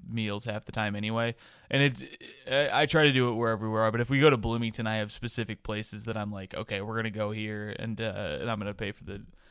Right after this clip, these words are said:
pay for the old check." That's one of those rules of the road that I think went out the door a little bit, where, but I learned it early on. I remember this, <laughs> I did, like, I believe it was Kostaki Economopoulos, where we were in Peoria, Illinois, and it was a rough weekend. Like, it wasn't,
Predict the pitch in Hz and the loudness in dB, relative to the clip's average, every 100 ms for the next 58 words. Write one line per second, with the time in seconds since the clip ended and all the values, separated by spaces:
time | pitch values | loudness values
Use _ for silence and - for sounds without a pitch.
0 | - 123 113 117 110 - 113 - - 135 | -6 -4 -2 -2 -2 -2 -2 -4 0 4
1 | 151 240 220 147 117 117 127 127 131 113 | 6 8 8 6 4 2 4 4 4 2
2 | 110 113 123 113 113 117 120 117 113 - | 2 0 2 0 0 -2 0 0 0 -4
3 | 104 104 110 117 117 131 127 123 127 131 | -8 -6 -2 0 0 0 0 0 0 0
4 | - 120 110 117 113 117 120 120 117 - | 0 -2 2 4 4 4 2 2 -2 -4
5 | - 110 110 123 127 135 135 117 117 120 | -4 -4 -2 0 2 2 2 2 4 4
6 | 120 117 110 - - - _ 117 127 - | 4 2 2 -4 -20 -20 _ 2 4 4
7 | - 131 - - 139 123 127 143 139 120 | 6 8 8 6 6 6 6 6 8 6
8 | - - - - 123 117 123 208 240 120 | 4 -18 -14 -2 0 2 2 4 4 2
9 | - 131 - 131 120 123 123 107 117 113 | -2 -6 -4 0 2 2 -2 -2 -2 0
10 | 101 110 113 110 104 104 - - - 127 | 0 -2 -4 -6 -10 -10 -14 -16 -6 2
11 | 127 120 117 123 131 131 123 117 - - | 6 6 6 4 4 6 4 2 -2 0
12 | 127 117 120 123 127 120 101 113 104 107 | 2 2 4 4 6 6 4 2 0 0
13 | 110 104 101 110 113 117 113 123 123 117 | -2 -2 -4 -4 -4 -4 0 2 2 0
14 | 107 - 104 101 107 107 104 110 113 113 | -6 -6 -8 -8 -6 -8 -6 -4 -4 -4
15 | 113 104 | -6 -8